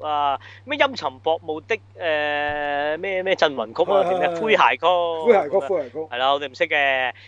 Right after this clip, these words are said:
Speaker 1: 噉啊，就第二個禮拜上㗎啦，
Speaker 2: 係。
Speaker 1: 都單日有十五萬啊，咁啊，幾好啊。
Speaker 2: 幾好喎。
Speaker 1: 累計有二百七十八萬啊。
Speaker 2: 好似啊，好似啊
Speaker 1: 相當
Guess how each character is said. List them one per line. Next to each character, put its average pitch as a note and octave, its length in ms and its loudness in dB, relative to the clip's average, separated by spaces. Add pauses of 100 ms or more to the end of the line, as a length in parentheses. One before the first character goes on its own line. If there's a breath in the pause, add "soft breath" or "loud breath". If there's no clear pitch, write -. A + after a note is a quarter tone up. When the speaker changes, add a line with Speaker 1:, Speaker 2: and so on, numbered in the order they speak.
(100)
Speaker 1:
噉 G#3+ 120 -2
啊， F#3+ 440 6
就 E3+ 300 -2
第 F3 80 0
二 E3+ 120 0
個 F#3 120 2
禮 - 40 4
拜 F3 120 2
上 D3+ 240 -2
㗎 E3+ 60 -8
啦， D#3+ 140 0
Speaker 2:
係。 F#3 200 -4
Speaker 1:
都 G#3+ 160 -10
單 G#3 200 0
日 F3 160 0
有 C#3+ 140 -4
十 C#3 120 -4
五 - 20 -6 (160)
萬 A#2 200 -2
啊， A2 540 -8
咁 A2+ 100 -12
啊， A2+ 60 -10
幾 A2+ 120 2
好 A2+ 40 4
啊。 C3+ 140 6 (140)
Speaker 2:
幾 A3+ 100 8
好 C#4+ 60 6
喎。 C4+ 60 6
Speaker 1:
累 B3+ 120 8
計 G#3 200 6
有 F3 260 0
二 C#3 60 -10 (300)
百 D#3+ 160 2
七 - 140 -14
十 E3 100 -14
八 - 140 -2
萬 C3+ 80 -8
啊。 - 80 -4
Speaker 2:
好 F#4+ 40 -2
似 D#4+ 160 -2
啊， B3 320 0
好 C#4+ 140 -6
似 D#4+ 80 0
啊 B3+ 160 6
Speaker 1:
相 - 0 -
當 - 100 -2